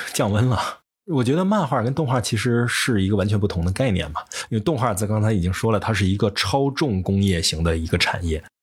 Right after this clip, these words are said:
它需要的是时间长、投入大、人，参与人数多。但漫画不是啊，漫画应该是一个人一支笔就可以实现的。我们眼，眼睁睁地看着美国和日本把漫画做得这么好，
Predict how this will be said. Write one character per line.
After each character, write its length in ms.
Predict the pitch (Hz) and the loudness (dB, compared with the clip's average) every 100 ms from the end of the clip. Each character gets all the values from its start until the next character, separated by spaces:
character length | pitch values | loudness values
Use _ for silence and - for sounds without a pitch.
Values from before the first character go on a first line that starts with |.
| _ | _
它 100 | - | -2
需 220 | 110 - 123 | -2 2 2
要 160 | 117 | 2
的 80 | 101 | 0
是 80 | 90 | 0
时 240 | - 101 | 0 0
间 180 | 101 110 | 2 2
长、 360 | 113 - 80 104 | 0 0 0 -2
投 180 | - | 0
入 160 | 95 104 | 0 2
大、 240 | 98 104 | 2 0
人， 260 | 92 90 98 - | 0 0 0 -2
参 180 | - 113 | -2 0
与 80 | 104 | 2
人 140 | 85 | 2
数 160 | 92 101 | 0 0
多。 300 | 85 98 110 _ _ _ _ | 2 0 0 _ _ _ _
但 100 | 139 | 0
漫 160 | 175 151 | 0 2
画 160 | 101 | 0
不 100 | 80 | 0
是 180 | 85 92 | 0 0
啊， 100 | 76 | 0
漫 180 | 117 143 | 0 0
画 140 | 143 | 0
应 100 | 113 | 0
该 140 | 120 139 | 0 0
是 140 | 117 | 0
一 100 | 98 | 2
个 80 | 131 | 2
人 180 | 104 101 | 2 2
一 80 | 113 | 0
支 160 | - | 0
笔 200 | 123 87 | -2 0
就 100 | 92 | 0
可 160 | 107 107 | 2 2
以 60 | |
实 180 | 101 - | 2 0
现 300 | - 131 98 | 0 0 0
的。 120 | 85 - _ _ _ - | -4 -10 _ _ _ 0
我 100 | 107 | 2
们 260 | 98 110 | 2 2
眼， 200 | 107 95 - | 2 2 2
眼 240 | 110 92 | 0 2
睁 160 | 120 120 | 2 2
睁 180 | 131 | 2
地 80 | 123 | 0
看 200 | - 117 | 0 2
着 40 | 95 | 2
美 200 | 92 82 | 2 0
国 120 | 90 | 0
和 140 | 95 | 2
日 100 | 104 | 2
本 160 | 101 85 | 2 2
把 80 | 87 | 2
漫 200 | 98 92 | 2 2
画 120 | 92 | 0
做 140 | 98 | 0
得 100 | 87 | 0
这 120 | 85 | 2
么 100 | 90 | 2
好， 260 | 101 - | 2 -2